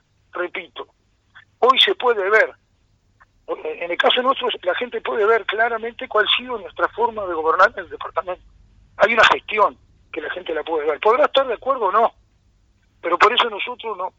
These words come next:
no nos encargamos de hacer anuncios, ni de tratar de, de entrar en la campaña del disparataje. Jamás vamos a hacer eso.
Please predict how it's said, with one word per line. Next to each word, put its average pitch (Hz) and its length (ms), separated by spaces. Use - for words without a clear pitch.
no 196 100
nos 226 140
encargamos 196 580
de 165 80
hacer 160 200
anuncios, 185 840
ni 151 100
de 156 120
tratar 190 440
de, 156 220
de 180 80
entrar 190 280
en 190 80
la 165 80
campaña 180 460
del 165 80
disparataje. 156 560
Jamás 202 300
vamos 147 280
a - 60
hacer - 160
eso. - 220